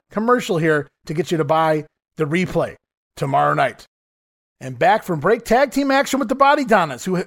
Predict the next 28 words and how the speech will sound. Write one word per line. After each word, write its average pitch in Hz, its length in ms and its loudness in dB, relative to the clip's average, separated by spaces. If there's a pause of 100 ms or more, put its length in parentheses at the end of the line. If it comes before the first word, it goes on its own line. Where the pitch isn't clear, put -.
(140)
still - 320 2
have 240 180 2
Cloudy 277 440 2
in 180 60 -2
their 160 120 0
corner, 165 420 0 (300)
taking 190 260 0
on 180 60 0
the 165 80 -2
team 196 220 0
of 160 60 -2
the 156 100 -2
Brooklyn 165 440 0
Brawler 170 360 2
and 156 160 -4
Jerry 185 280 2
Fox. 196 480 0 (240)
Sonny, 311 460 2
of 151 140 -6
course, 240 260 4
has 190 180 0
to 165 120 -6
join 180 260 0
on 151 120 -2
commentary 196 540 0
because 220 380 -4
why 196 240 0
not? 294 340 -2